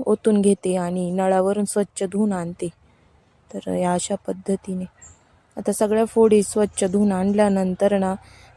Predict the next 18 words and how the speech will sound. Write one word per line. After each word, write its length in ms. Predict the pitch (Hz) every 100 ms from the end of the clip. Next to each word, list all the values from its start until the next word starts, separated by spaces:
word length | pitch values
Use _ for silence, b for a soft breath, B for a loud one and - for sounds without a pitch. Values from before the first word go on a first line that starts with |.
| -
त्या 340 | 196 185 180 175 -
थो-, 320 | 214 208 190 185
थोड्या 260 | 202 202 202
वेळ 200 | 185 180
ना 120 | 185
निथरट 400 | 190 196 220 214 -
ठेवायच्या, 380 | 214 190 175 175
पाणी 280 | 180 175 180 185
त्याच्यात 280 | 180 180
नाही 160 | 196 208
राहिलं 260 | 185 185 190
पाहिजे. 320 | 175 170 185 185 _ _ _ _ -
तर 60 | 190
इकडे 220 | 185 190
गॅस 280 | 190 185 -
पेटवून 400 | 196 185 196 196
घेतलेला 400 | 208 202 180 175
आहे, 220 | 180